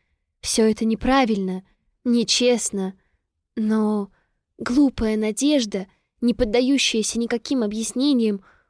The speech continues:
умоляет меня остаться. А боль в районе солнечного сплетения всё нарастает. «Алиса, чем больше я общался с тобой, тем меньше хотел, чтобы ты досталась Ване».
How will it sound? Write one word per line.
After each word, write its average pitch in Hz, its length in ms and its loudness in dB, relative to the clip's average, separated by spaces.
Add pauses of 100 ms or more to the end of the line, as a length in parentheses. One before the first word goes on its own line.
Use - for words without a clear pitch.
умоляет 233 520 2
меня 226 280 0
остаться. - 600 -4 (520)
А 208 200 0
боль 226 300 2
в 185 60 -8
районе 220 360 0
солнечного 220 640 0
сплетения 208 840 -2 (380)
всё - 240 0
нарастает. 220 840 -2 (800)
«Алиса, 214 680 -2 (560)
чем 226 240 0
больше 233 400 4
я 202 160 0
общался 214 480 0
с - 80 -10
тобой, 226 500 -2 (540)
тем 240 200 2
меньше 247 420 0
хотел, 254 560 -4 (140)
чтобы 208 340 -2
ты 240 160 2
досталась 208 540 -2
Ване». 202 440 -4